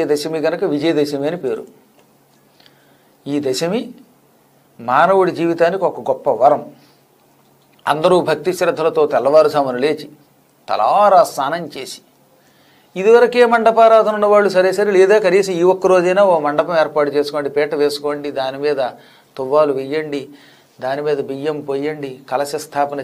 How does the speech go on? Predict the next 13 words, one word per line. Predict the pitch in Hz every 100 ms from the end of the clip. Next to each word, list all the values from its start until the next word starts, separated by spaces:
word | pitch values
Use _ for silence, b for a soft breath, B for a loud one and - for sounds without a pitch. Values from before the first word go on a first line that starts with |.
| 135
చెయ్యండి, | 131 147 143 139 123
అమ్మవారి | 131 139 135 131
ప్రతిమ | 131 131 156 160 135 123 b b b 123
లేక | 143 135 127
రూపు | 139 170 175 175 165 139 B B B 135
లేకపోతే | 143 139 139 147 147 143
శ్రీచక్రం | 160 175 170 165 156 143
పెట్టుకుని | 143 151 156 175 147 135
ఈ | 170
రో-, | 196 185 165 - 117
ఒక్కరోజైనా, | - 220 240 202 185 117 -
ఈ | 143
ఒక్కరోజైనా | 135 147 151 147 147